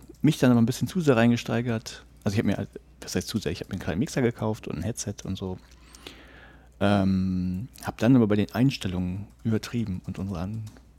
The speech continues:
Folgen klangen anfangs dann ein bisschen komisch. Und dann hab ich irgendwann die ganzen schönen Einstellungen, die ich gemacht hab, wieder rausgenommen und dann war's gut. <laughs>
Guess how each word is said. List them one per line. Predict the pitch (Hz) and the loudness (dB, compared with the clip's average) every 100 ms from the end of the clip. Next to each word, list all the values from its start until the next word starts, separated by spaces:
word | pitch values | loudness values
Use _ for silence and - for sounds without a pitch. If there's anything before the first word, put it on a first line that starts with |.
| - | -20
Folgen | - 113 113 | -6 0 0
klangen | 110 104 107 | 2 2 2
anfangs | - 120 - 101 - | 2 0 0 -4 -4
dann | 98 92 | -6 -6
ein | 98 | -6
bisschen | 104 101 | -6 -8
komisch. | 101 117 98 - | -6 -4 -6 -6
Und | 101 | -4
dann | 98 | -2
hab | 104 | -4
ich | 104 | -6
irgendwann | 120 113 104 | -4 -2 -2
die | 104 | 0
ganzen | 127 - 135 123 120 - | -2 0 2 2 2 0
schönen | 156 160 170 | 4 4 4
Einstellungen, | 139 - 113 113 | 2 2 0 0
die | |
ich | |
gemacht | - 117 - | 0 -2 -2
hab, | |
wieder | 98 | -4
rausgenommen | 95 165 - 104 | -4 -4 -2 -2
und | 101 | -2
dann | 117 | -2
war's | 113 | -4
gut. | 123 110 - - - - - | -8 -10 -12 -20 -20 -20 -6
<laughs> | - - - - - - 113 - - - | -6 -4 -4 -4 -2 -2 -2 0 0 2